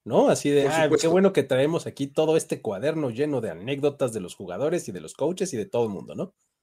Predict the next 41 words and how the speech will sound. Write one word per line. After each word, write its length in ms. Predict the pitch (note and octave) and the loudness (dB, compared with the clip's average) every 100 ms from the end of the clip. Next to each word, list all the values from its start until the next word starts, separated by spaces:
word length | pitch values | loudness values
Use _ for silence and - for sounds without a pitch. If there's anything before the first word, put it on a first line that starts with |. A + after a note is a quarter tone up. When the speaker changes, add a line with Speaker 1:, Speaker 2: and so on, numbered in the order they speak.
| _ - | _ -8
Speaker 2:
Por 120 | B2 | 0
cierto, 440 | D3+ D3+ E3 D#3 C3 | 2 2 0 0 2
un, 480 | C3 C3+ C3 - _ | 2 2 -2 -14 _
así, 260 | G#2+ C3+ C3 | -4 -2 -4
aprovechamos 420 | - A#2 A2+ C3+ | -4 -2 0 0
para 100 | B2+ | -2
mandar 100 | A#2+ | -2
un 60 | B2+ | -2
saludo 380 | A2+ A#2 C#3+ G#2+ | 0 2 2 0
a 80 | G2+ | -4
Toño 200 | D3+ C#3+ | -2 -2
de 60 | |
Valdés, 520 | G#2 G2 A2+ A2+ - - | -2 -2 -4 -4 -12 -14
Pepe 180 | C3 | -10
Segarra 320 | - G#2+ G#2+ A2 | -6 -4 -4 -2
y 100 | G2 | -4
Enrique 260 | G2 A2+ | -4 -2
Bura, 220 | A2 B2 B2+ | 2 2 0
que 80 | A2 | -4
son 340 | C3 C3 - | -2 -4 -6
maestros 640 | - B2+ B2 C3 C3+ D3+ D3 | 0 2 4 4 4 -2 -2
en 100 | G#2+ | -4
el 140 | G2+ | 0
tema 340 | A2 A2+ - - _ _ - | 2 2 0 -12 _ _ 2
Speaker 1:
<laughs> 640 | F#3 G#4+ G4+ G#4+ G4+ - | 4 6 4 -2 -6 -10
Sí, 200 | - D3+ | 0 4
Speaker 2:
de 80 | D#3+ | 6
Speaker 1:
sí, 140 | D3 C#3 | 4 2
Speaker 2:
sacar 340 | D3+ B2 - | 0 0 -4
Speaker 1:
sí. 60 | D3 C#3+ | -14 2
Speaker 2:
grandes 500 | F3 F3+ F3+ F3 F3 | 6 6 6 4 2
historias 600 | C#3 - C3+ C#3 D3 D3 | -2 2 2 2 0 -4
para, 400 | A2+ A2 A2 - | -4 -4 -6 -6
para 240 | A2+ - | -4 -4
amenizar 720 | - B2+ C3+ C3 C3 - C3+ D3 | 0 4 4 4 4 2 0 0
la 100 | D3 | -2
transmisión 400 | A#2+ A2 G#2+ C3 | 0 0 -2 0
de 60 | |
un 80 | C3 | 0
mal 180 | B2+ C3 | 2 0
partido. 520 | A#2 F#2+ A2 C#3 - | -2 0 0 -2 -6